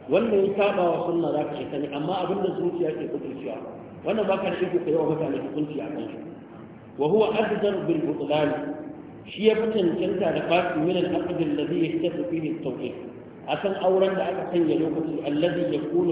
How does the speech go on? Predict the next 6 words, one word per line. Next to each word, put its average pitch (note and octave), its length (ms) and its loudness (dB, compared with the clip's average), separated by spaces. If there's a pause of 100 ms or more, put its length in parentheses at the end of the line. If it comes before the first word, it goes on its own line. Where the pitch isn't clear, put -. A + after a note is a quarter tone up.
في - 100 -2
التراضي D#3 600 2 (100)
بين E3 160 2
الزوج E3 480 0 (560)
والمرأة C#3 540 0 (100)
ووليها. C3+ 480 -2